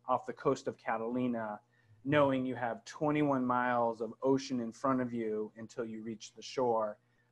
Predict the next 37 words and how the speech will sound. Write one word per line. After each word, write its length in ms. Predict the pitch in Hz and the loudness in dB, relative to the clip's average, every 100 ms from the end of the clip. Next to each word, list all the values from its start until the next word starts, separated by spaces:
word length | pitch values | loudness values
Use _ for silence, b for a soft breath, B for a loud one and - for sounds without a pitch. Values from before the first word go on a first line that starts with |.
| - | -4
um, 500 | 120 113 107 107 107 - _ _ - | 0 2 0 -4 -8 -12 _ _ -2
in 80 | 147 | -2
the 80 | - | -2
pitch 440 | - 208 131 - 123 | -4 -2 -2 -4 6
darkness 540 | 139 143 143 127 - | 10 8 6 -4 -2
of 120 | 113 | -4
night. 300 | 127 135 120 | 0 0 0
And, 160 | 123 120 | -4 -6
and 100 | 131 | -6
to 80 | 135 | -4
make 300 | 147 165 170 | 0 0 2
matters 400 | 151 135 123 120 | 4 4 2 0
worse, 500 | 131 139 143 135 - b b b b b - | 4 4 4 0 -12 b b b b b -8
uh, 160 | 117 - | -8 -8
three 480 | - - 170 196 196 | -16 -4 0 2 6
days 420 | 170 160 156 135 | 6 6 2 0
before 460 | - 123 - 143 135 | -6 -8 0 2 2
the 80 | 120 | 2
race 320 | 131 131 - | 2 0 -4
was 120 | 120 | -10
to 120 | - 117 | -10 -12
begin, 640 | 120 139 139 117 113 113 _ _ - | -6 0 0 0 -4 -10 _ _ -4
there 140 | 139 135 | 0 0
was 140 | 127 | 0
a 60 | 123 | 0
gentleman 560 | 131 135 143 135 123 | 2 2 2 0 -2
who 100 | 123 | -2
was 120 | 120 | -2
on 100 | 123 | -2
a 60 | 113 | -4
kayak 580 | - - 139 131 117 110 | -6 0 2 2 0 0
right 180 | 123 127 | 2 6
off 140 | 123 | 4
the 80 | 123 | 2
shores 320 | - 127 117 | -2 0 0
of 80 | 117 | -2
Catalina. 800 | - 113 110 131 139 123 107 | -4 -2 0 0 0 0 -2